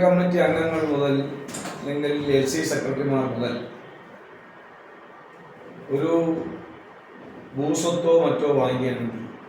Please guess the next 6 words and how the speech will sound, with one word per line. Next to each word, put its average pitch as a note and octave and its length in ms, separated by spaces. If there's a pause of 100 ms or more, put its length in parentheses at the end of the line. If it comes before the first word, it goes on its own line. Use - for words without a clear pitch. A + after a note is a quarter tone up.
(640)
അല്ലെങ്കിൽ C3+ 340 (460)
വാഹനങ്ങൾ D3 500 (100)
വാങ്ങിക്കുകയാണെങ്കിൽ A#2+ 600 (1300)
പ്രത്യേക E3+ 320 (160)
പെർമിഷൻ F3 420
എടുക്കണം. C3+ 320